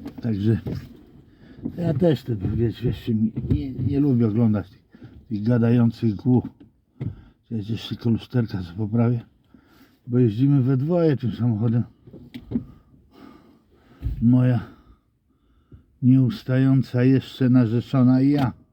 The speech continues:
Ani, a dzisiaj, dzisiaj bym chciał porozmawiać o takiej dość, dość dziwnej rzeczy.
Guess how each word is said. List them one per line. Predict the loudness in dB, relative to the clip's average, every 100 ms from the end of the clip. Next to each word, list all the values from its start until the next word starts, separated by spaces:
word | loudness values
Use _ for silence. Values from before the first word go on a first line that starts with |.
| _ _ _ _ _ _ _ _ _ -8 -8 -6 -8 -8 -12 -20 -20 -20 _ _ _ _ -18 -14 -12 -12 -14 -16 -20 -20 -20 -20 -20 _ -20 -20 -20 -20 -16
Ani, | -4 2 2
a | 2
dzisiaj, | -2 -2 0 0 -2 -10 -8 -10 -8 -8 -6 -4 -2 0 -2 -2 -2 -4
dzisiaj | -4 -2 -2
bym | 0 0
chciał | 0 -2 2
porozmawiać | 4 4 2 0 0 -2 -4 -6 -8 -10 -10 -8 -8 -8 -12 -12 -12 -10 -6
o |
takiej | -6 0 0
dość, | 2 0 -2 -6 -8 -8 -8 -8 -10 -10 -8 -4 -4 -4 -6 -6 -8 -8 -8 -8 -10 -8 -8 -8 -8 -8 -8 -8 -8 -8 -8 -8 -2
dość | 2 2
dziwnej | 2 0 2 2 2
rzeczy. | 2 0 -2 -6 -8